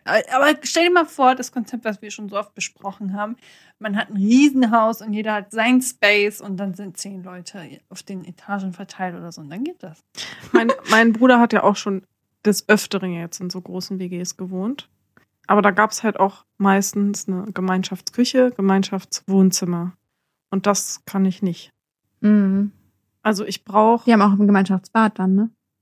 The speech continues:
Speaker 2: Äh, da, also ich weiß jetzt nicht, wie das immer so war, aber jetzt zum Beispiel die letzte, wo ich mich dran erinnere,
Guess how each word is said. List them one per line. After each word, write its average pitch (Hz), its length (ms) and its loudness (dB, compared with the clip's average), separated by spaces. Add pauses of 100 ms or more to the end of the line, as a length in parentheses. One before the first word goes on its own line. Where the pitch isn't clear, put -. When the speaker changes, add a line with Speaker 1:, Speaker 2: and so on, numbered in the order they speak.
(1000)
Speaker 2:
Äh, 208 380 0
da, - 200 2 (180)
also 208 440 0 (160)
ich 202 160 -8
weiß 233 160 2
jetzt 233 160 -6
nicht, 220 200 -2
wie 214 80 -2 (360)
das 196 200 -8
immer 262 300 2
so 247 140 -6
war, 240 100 4
aber 226 160 2
jetzt 202 200 -2
zum 214 100 -6
Beispiel 196 320 0
die 180 60 -2
letzte, 196 300 -4
wo 202 80 2
ich 208 120 -2
mich 202 140 -4
dran 202 180 -2
erinnere, 247 520 -4